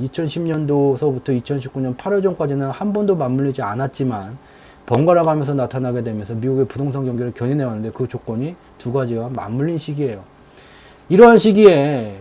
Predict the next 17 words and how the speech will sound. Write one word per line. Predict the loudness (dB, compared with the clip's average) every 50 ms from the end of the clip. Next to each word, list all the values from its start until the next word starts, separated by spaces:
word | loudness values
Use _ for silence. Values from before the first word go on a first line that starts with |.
| -6
미연준이 | 0 4 4 6 6 4 2 2 2 2 2
미달러를 | 2 2 2 2 4 4 4 4 4 4
늘리는데 | 4 2 2 2 2 2 2 2 2
어떠한 | 2 0 0 0 -2 -2 -2 0
정책을 | -2 -2 -4 -2 0 0 0 0
취한들 | -2 -4 -4 -4 -2 -2 0 0 0 0 -2 -4 -8 -10 -12 -10 -8
무슨 | -6 -6 -4 -4
소용이 | -4 -4 -4 -2 -2 -2 -2
있겠는가? | -4 -6 -6 -6 -4 -4 -4 -4 -4 -4 -4 -6 -6 -10 -14 -20 -20 -20 -20 -20 -20 -20 -20 -20 -20 -20 -20 -20 -20 -20 -20 -20 -20 _ -20 -20 -20 _ -20 -20 -20 _ -20 -20 -20 -20 -20 -20 -20 -20 -20 -20 -20 -20 -20 -20 -20 -20 -20 -20 -20 -20 -20 -20 -20 -20 -20
방향성의 | -8 -4 0 0 2 2 0 0 0 0 0 0 0
조류를 | 0 -2 -2 0 0 0 0 -2 -2 -4 -2 -2 -4 -4 -6
거슬리지 | -8 -10 -6 -4 -2 -2 0 -2 -2 -4
않으면서 | -4 -6 -4 -4 -6 -6 -6 -8 -8 -8 -8 -8
실익을 | -10 -8 -6 -4 -2 -2 0 0 0 -2 -4
챙겨야 | -6 -8 -6 -4 -4 -2
되는 | -2 -2 -4 -4 -6
시절입니다. | -8 -2 0 2 2 4 2 0 -2 -6 -12